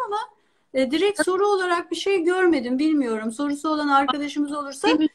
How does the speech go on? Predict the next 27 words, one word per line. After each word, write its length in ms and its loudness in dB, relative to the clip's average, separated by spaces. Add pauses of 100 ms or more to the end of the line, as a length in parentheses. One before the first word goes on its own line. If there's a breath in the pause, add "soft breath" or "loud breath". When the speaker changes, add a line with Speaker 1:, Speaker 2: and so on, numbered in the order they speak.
(160)
Speaker 1:
şöyle 160 6
Speaker 2:
Ya, 120 8
Speaker 1:
söyleyeyim. 460 -2 (220)
Ha, 200 -2
Speaker 2:
bir 60 -4
Speaker 1:
buyurun. 320 -6 (600)
Speaker 2:
bir 180 -10
müzisyen 380 -2
arkadaşımız, 800 -4
e, 160 -2
hani, 220 -8 (120)
e, 320 -4
onlar, 420 -6 (360)
m, 380 -10 (280 soft breath)
şey 220 2
olarak, 380 2
solunum 480 -4
olarak 340 0
biz 140 -6
ne 100 -2
yapabiliriz 720 -4
dedi. 180 -8
Çok 260 -4
ağızdan 420 2
alıp 340 -6
veriyorum 540 -6
dedi. 360 2